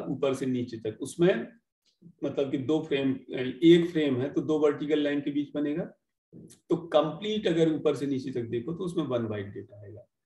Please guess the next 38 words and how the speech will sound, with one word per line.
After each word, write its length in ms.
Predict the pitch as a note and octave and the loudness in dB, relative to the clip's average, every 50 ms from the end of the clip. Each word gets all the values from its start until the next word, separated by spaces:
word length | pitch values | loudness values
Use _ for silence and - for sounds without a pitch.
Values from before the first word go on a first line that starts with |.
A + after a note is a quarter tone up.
| _ _ - - - - _ _ _ _ _ _ - | _ _ -20 -20 -20 -20 _ _ _ _ _ _ -4
लेकिन 320 | C#3 D#3 E3+ - F3 F3 | -2 -2 0 2 4 4
अगर 380 | E3+ E3+ F#3 E3+ - - - - _ _ _ _ _ - | 6 4 4 2 -2 -8 -14 -20 _ _ _ _ _ -14
दो 240 | C#3+ B2+ C#3 F3+ F#3+ | -6 4 6 6 6
vertical 440 | F3+ E3 - - - D#3 C#3 D3+ C#3+ | 8 6 4 4 2 0 2 2 2
line 200 | C#3 C3 C3 B2+ | 4 2 2 0
के 120 | B2 B2+ | 0 -2
बीच 260 | A2+ A#2+ B2 A2+ - - | -4 -4 -6 -6 -4 -4
में 80 | F3 | -2
एक 160 | - E3 D#3+ | -2 -2 -2
single 380 | - - - D3+ D#3 E3 E3+ E3+ | -2 0 0 2 6 6 6 6
track 300 | E3 - C3+ B2 A#2 A2+ | 6 2 0 -2 -2 -2
देखोगे 340 | A2+ G#2+ G#2 A2+ A#2+ C#3 E3 | -4 -6 -6 -4 -6 -6 -6
तो 120 | E3+ G#3 | -6 -8
वन 260 | F#3+ E3 A2+ G2 F#2+ | -4 -4 -4 -4 -4
bit 220 | F#2+ G2 G2 - G2 | -8 -10 -12 -12 -14
आएगी। 320 | F#2+ - - _ _ - _ _ _ _ _ _ - | -16 -18 -20 _ _ -20 _ _ _ _ _ _ -4
तो 280 | C3+ C3 B2+ - - C#3 | -4 -4 -2 -4 -4 2
ये 180 | D3 E3 E3+ | 6 8 8
इसका 240 | D#3+ E3 - - G#2 | 8 6 2 -2 -2
concept 480 | - G#2+ G2+ G2+ - G#2 - - - - | -2 -4 -8 -8 -10 -12 -16 -16 -18 -20
होता 300 | - - - - G#2+ A2 | -20 -14 -12 -12 -12 -12
है। 80 | - _ _ _ - _ _ _ _ _ _ _ _ _ _ _ _ _ _ _ _ _ _ _ _ _ _ _ _ _ _ _ _ _ _ _ _ _ _ _ _ - | -14 _ _ _ -20 _ _ _ _ _ _ _ _ _ _ _ _ _ _ _ _ _ _ _ _ _ _ _ _ _ _ _ _ _ _ _ _ _ _ _ _ -4
तो 60 | - B2 | -4 -2
data 380 | A2+ C#3 C#3+ C#3 - F#3 F3 | 0 2 2 2 4 2 2
हमारा 340 | F3 E3+ E3 E3 E3 E3 E3 | 4 4 6 6 6 4 4
जो 180 | D#3+ D#3+ D3+ C#3+ | 4 2 0 0
store 300 | - - - C#3 C3+ B2 | -4 -4 -2 0 0 0
होता 260 | A#2 A2+ A2 - B2 | -2 -4 -4 -4 -4
है 100 | D3 F#3 | -4 -4
वो 80 | G#3+ F#3 | -4 -6
सक्सेसिव, 680 | - - - - - - C#3 B2+ - - D#3 D3+ C#3 | -8 -8 -12 -12 -6 -4 -4 -4 -2 -2 -4 -4 -2
मतलब 340 | C3 C3 B2+ - C3+ C3 C3 - | -2 -2 -2 -2 -6 -6 -6 -6
कि 80 | C#3+ B2+ | -8 -6
continuous 920 | - B2 A#2+ A2+ A#2+ C3 B2+ C3 C#3+ D3+ - - - - - - - _ - | -4 -6 -6 -4 -4 -2 -2 0 0 -2 -6 -8 -14 -16 -18 -20 -18 _ -6
frame 180 | A#2+ A#2 A2+ | -4 -2 -2
में 200 | A#2 A#2 A#2 A2+ | -2 -4 -4 -6
store 300 | A2+ - - - G#2+ G#2+ | -6 -10 -8 -6 -6 -6
होता 340 | G#2+ G2+ - - - A2+ A2+ | -6 -8 -12 -8 -8 -6 -6